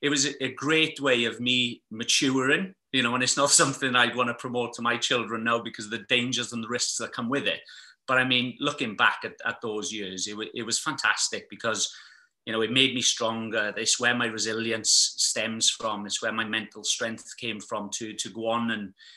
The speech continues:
you know, conquer things later on in life. So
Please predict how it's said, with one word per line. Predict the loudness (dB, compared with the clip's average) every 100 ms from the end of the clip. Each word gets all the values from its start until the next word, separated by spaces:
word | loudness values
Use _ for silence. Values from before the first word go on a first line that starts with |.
| -16 -6
you |
know, | -6
conquer | -4 -4 -4 -6
things | -6 -6 -6 -2
later | -2 -2 -2
on | -2 -2
in | -2
life. | -4 -4
So | -2 0 -2 -4